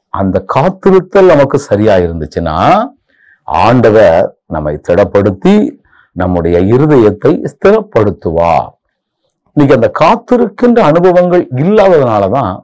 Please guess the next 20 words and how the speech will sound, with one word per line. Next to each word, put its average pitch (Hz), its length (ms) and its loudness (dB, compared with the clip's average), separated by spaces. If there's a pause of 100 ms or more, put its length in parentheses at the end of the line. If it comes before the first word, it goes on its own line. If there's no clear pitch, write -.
கோளாடி 160 500 4
விடுகிறோம். 127 680 2 (580)
"இது 139 200 0
இப்படி 156 380 0
ஆனா 151 300 0
என்ன 143 280 0
செய்வது? 143 680 -2 (260)
ஒருவேளை 156 460 4
இது 143 120 0
இப்படி 160 280 -4
ஆச்சுன்னா 160 640 -2
என்ன 160 220 2
செய்வது?" 156 640 0 (360)
என்கிற 233 520 2
ஒரு 165 280 0
கலக்கங்களும் 156 1000 0
திகிலும் 208 440 0
நமக்கு 170 440 0
வந்து 262 300 0
விடுகிறது. 104 840 0